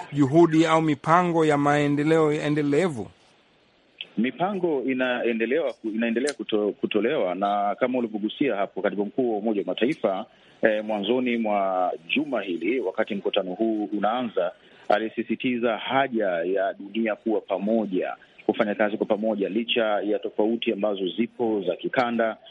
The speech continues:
Speaker 2: Uh, ana-, anaamini kabisa kwamba hayo ndiyo yanayosababisha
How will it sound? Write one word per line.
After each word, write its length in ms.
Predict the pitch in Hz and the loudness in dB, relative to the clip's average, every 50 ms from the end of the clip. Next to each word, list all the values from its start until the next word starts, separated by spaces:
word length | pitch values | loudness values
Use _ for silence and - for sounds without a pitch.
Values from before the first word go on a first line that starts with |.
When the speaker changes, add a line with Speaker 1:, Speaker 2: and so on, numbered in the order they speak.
| - 139 - - | -18 -10 -2 0
Speaker 2:
Uh, 880 | - 90 90 92 90 90 87 87 87 82 85 80 78 73 71 78 87 104 | 0 0 2 0 0 0 0 0 0 0 0 0 0 0 0 0 0 0
ana-, 300 | 107 117 113 113 110 - | 0 0 -2 -2 -2 -2
anaamini 460 | 110 113 113 117 120 127 143 143 139 | -2 0 0 0 0 -2 -2 -4 -2
kabisa 320 | - 127 - 135 - - 120 | -4 -4 -4 -4 -6 -4 -2
kwamba 240 | - 123 117 117 | -2 0 0 -2
hayo 280 | 117 123 131 127 127 123 | -2 -2 -2 0 0 -2
ndiyo 280 | 113 113 113 113 104 107 | -2 -2 -2 -2 0 -2
yanayosababisha 1000 | 110 104 104 104 - - 104 101 98 101 120 127 120 - - 113 98 101 95 | -2 -2 -4 -6 -4 -2 -2 -2 -2 -2 -4 -4 -4 -2 -2 0 0 0 -2